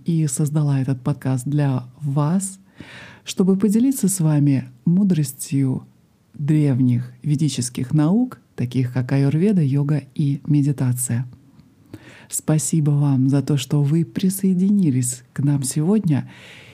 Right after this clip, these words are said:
И в сегодняшнем подкасте вы узнаете о том, как сделать аюрведу частью своей жизни,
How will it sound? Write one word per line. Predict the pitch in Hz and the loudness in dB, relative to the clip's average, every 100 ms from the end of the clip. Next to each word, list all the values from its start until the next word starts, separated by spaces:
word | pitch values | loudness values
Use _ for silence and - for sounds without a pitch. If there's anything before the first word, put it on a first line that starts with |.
| - _ _ _ _ | -20 _ _ _ _
И | 226 220 226 | 0 2 2
в | - | 0
сегодняшнем | - 202 226 190 156 - 143 | 0 2 4 2 2 2 0
подкасте | 147 - 131 123 - - 131 - - - - - _ _ _ _ | 0 -2 0 -2 -2 -6 -8 -10 -20 -20 -20 -20 _ _ _ _
вы | 160 147 185 | -2 2 4
узнаете | 202 196 185 143 123 127 123 - | 4 4 4 2 0 -2 -6 -2
о | 165 | -4
том, | - 240 240 233 233 - _ _ _ _ | 0 2 2 2 -2 -12 _ _ _ _
как | - 202 139 | -2 0 0
сделать | 135 127 165 202 139 127 - | -2 0 2 2 0 -2 -6
аюрведу | - 147 143 143 139 160 214 190 135 - - _ _ _ _ _ | 0 2 2 0 0 2 2 0 -2 -4 -12 _ _ _ _ _
частью | - 196 208 196 - 127 123 | -4 0 0 -2 -2 -2 -2
своей | 123 - 147 160 180 175 | -4 -6 0 2 2 2
жизни, | 190 180 131 127 | 2 2 0 -2